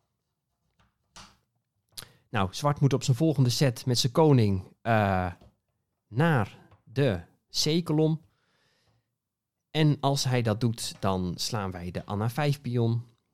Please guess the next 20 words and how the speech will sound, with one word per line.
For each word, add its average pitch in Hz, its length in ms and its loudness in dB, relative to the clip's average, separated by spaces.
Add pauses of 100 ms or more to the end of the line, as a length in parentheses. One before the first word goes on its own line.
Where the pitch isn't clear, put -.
(240)
En 95 160 -6
dan 87 140 -4
gaan 87 260 -8
we 90 80 -6
met 90 200 -8
onze 87 300 -10
toren 113 500 -2
op 95 140 -10
jacht 98 320 -8
naar 90 240 -4
de, 92 260 -4
de 101 80 -6
overige 131 380 0
twee 113 220 0
pionnetjes. 107 540 0
En 92 80 -6
dan 95 100 -4
gaan 90 180 -2
we 90 60 -2
met 87 360 -6